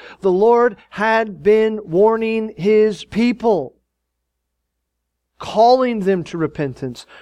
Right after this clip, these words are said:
calling them to faithfulness. And from time to time, the people would kind of turn back.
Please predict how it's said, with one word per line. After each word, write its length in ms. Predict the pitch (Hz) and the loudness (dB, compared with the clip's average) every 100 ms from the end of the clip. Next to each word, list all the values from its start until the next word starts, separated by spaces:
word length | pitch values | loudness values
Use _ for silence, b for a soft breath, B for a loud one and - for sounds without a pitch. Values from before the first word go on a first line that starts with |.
| B | B
calling 640 | - - 247 262 262 254 226 | -12 -4 2 4 2 -2 -2
them 240 | 190 185 | -2 -2
to 100 | - | -6
faithfulness. 960 | 160 156 143 - 139 127 113 - - - _ _ _ _ _ _ _ _ _ _ _ _ _ _ | -6 -4 -4 -6 -10 -10 -12 -18 -20 -20 _ _ _ _ _ _ _ _ _ _ _ _ _ _
And 220 | 175 220 | -4 -4
from 160 | 277 208 | -6 -4
time 260 | 202 208 | -4 -4
to 60 | 247 | -6
time, 520 | - 190 175 185 214 | -6 -2 0 -2 -4
the 80 | 202 | -6
people 340 | 196 202 202 | -6 -2 0
would 180 | 190 - | -2 -4
kind 340 | - 233 254 | -6 -4 -2
of 120 | 240 - | -6 -6
turn 260 | 160 147 | -6 -6
back. 440 | 123 117 123 - | -6 -6 -8 -12